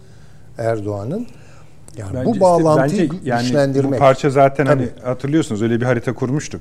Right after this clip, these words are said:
Speaker 2: biz salı
Speaker 1: Tabii
Speaker 2: günü.
Speaker 1: ki.
Speaker 2: Şu, şu ülkeler diye.
Speaker 1: Tabii ki. Dolayısıyla
Speaker 2: Buyurun.
Speaker 1: yani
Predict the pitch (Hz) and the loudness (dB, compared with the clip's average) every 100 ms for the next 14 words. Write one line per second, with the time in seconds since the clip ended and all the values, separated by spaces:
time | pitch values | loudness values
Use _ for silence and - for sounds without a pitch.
0 | - 85 - 95 139 92 85 - - 113 | -12 -12 -8 -2 -2 -4 -12 -10 -6 -4
1 | 117 107 92 101 98 92 87 87 90 101 | -2 -4 -2 -4 -4 -8 -14 -14 -12 -12
2 | - - 190 247 269 147 202 135 120 151 | -14 -4 0 0 0 -2 -2 -2 0 0
3 | 180 165 123 | 0 -2 -4